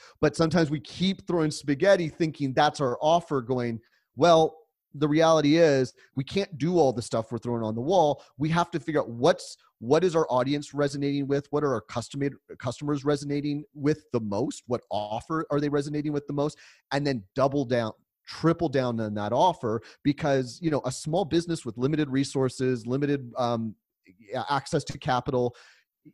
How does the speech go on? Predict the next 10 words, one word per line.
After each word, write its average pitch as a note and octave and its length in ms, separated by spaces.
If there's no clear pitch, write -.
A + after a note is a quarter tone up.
you D#3+ 140
can't F3 540
go C#3+ 180
broad. G#2+ 580
Like, C3+ 180
the C3 80
more C#3+ 340
you F#3 80
can D#3+ 140
build C#3+ 260